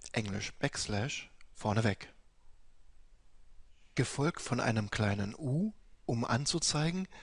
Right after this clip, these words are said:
dass jetzt eine Unicode-Nummer kommt. Und das ist jetzt die Unicode-Nummer, dargestellt durch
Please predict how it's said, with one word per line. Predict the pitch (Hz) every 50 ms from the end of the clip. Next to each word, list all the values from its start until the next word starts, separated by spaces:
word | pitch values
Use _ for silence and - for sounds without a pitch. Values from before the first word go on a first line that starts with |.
| - - -
dass | - 101 - - -
jetzt | 113 113 117 147 - - - - -
eine | - 127 131
Unicode-Nummer | 127 123 165 180 156 127 - - 117 107 - 107 104 101 101 98 98
kommt. | - - 107 98 107 107 - - - - - - - - - - - - - - - - - - - - - - - - - - - - - - - - - - - - - - - -
Und | - 123 104 101 - -
das | - 117 147 165
ist | 170 - - - -
jetzt | 151 143 - - -
die | 165 143 135 143
Unicode-Nummer, | 139 131 123 - - 110 104 - - 98 92 92 92 87 95 101 113 - - - - - - - - - - - - - - -
dargestellt | - 95 95 95 101 104 - 131 - - 156 170 190 196 - - - - - - - -
durch | - - 95 - - - -